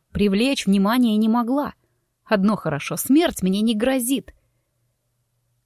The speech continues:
Какое-то время я точно буду нужна живой, хотя бы до тех пор, пока меня не довезут до заказчика. Похитители захлопнули дверцу, но карета не тронулась с места.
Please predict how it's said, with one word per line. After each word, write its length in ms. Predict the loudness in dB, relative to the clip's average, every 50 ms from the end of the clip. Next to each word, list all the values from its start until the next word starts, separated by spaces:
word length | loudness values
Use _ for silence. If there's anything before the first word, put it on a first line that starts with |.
| _ -2
Какое-то 400 | -2 0 2 2 2 2 2 0
время 280 | 0 2 2 2 2
я 140 | 2 0 0
точно 380 | 0 0 0 0 2 0 0 0
буду 260 | 0 0 0 2 2
нужна 380 | 2 2 2 2 0 0 0
живой, 480 | 0 0 -2 -2 0 0 0 2 2 0
хотя 340 | 0 -2 -4 -2 -2 0 0
бы 80 | 0
до 140 | 0 0 0
тех 200 | -2 -2 -6 -4
пор, 200 | -4 -4 -4 -2
пока 260 | -2 -4 -2 0 0
меня 280 | 0 2 0 0 0 0
не 100 | 0 0
довезут 420 | 2 2 2 2 0 0 0 0
до 120 | 0 0 0
заказчика. 680 | 0 -2 -2 -2 -4 -4 -4 -6 -8 -10 -10 -14 -14 -16 _ _ _ _ _ _ _ _ _ _ _ _ _ _ -6
Похитители 600 | -6 -4 -4 -2 -2 -2 -2 -2 -2 -2 -2 -2
захлопнули 600 | -2 -2 -2 -2 -2 -4 -2 -2 0 0 0 0
дверцу, 460 | 0 0 0 0 -2 -2 -2 0 0
но 120 | 0 0
карета 460 | 0 0 -2 -2 -2 -2 -4 -2 -2
не 140 | -2 -2 -2
тронулась 460 | -2 0 0 0 0 0 0 -2 -2
с 100 | -2 -2
места. 420 | 0 0 0 0 -2 -4 -8 -10